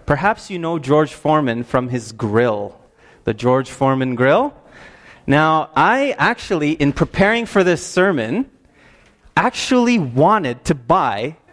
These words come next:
a George Foreman grill. I was like, "You know, I want to know what it's like to be able to cook a burger in half the time," right? Because it's two-sided cooking. So I went on Kijiji,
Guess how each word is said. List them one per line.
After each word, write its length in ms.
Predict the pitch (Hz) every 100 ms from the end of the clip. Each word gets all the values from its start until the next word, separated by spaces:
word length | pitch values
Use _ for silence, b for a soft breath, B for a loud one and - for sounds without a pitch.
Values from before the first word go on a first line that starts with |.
| 170
a 40 |
George 280 | 160 214 208
Foreman 320 | 247 220 226
grill. 180 | 302 214
I 160 | 151
was 140 | 185 180
like, 180 | 196 302
"You 60 |
know, 120 | 311
I 120 | 285 269
want 200 | 359 320
to 40 |
know 100 | 277
what 140 | 269
it's 160 | 277 -
like 160 | 196 190
to 80 |
be 100 | 180
able 140 | 214 202
to 60 |
cook 200 | 180 214
a 60 | 190
burger 560 | 156 214 143 123 185 B B B B B _ _ -
in 240 | 180 175
half 340 | 165 208 202 -
the 60 |
time," 420 | - 220 180 98 _ _ _ _ _
right? 240 | 135 156 214
Because 240 | 202 185
it's 260 | 190 - - - - _
two-sided 760 | 226 190 208 196 185 156 -
cooking. 400 | - 214 135 143
So 320 | 185 151 147 147 B B B
I 80 | 135
went 160 | 165 202
on 120 | 180
Kijiji, 680 | 160 127 165 143 123 135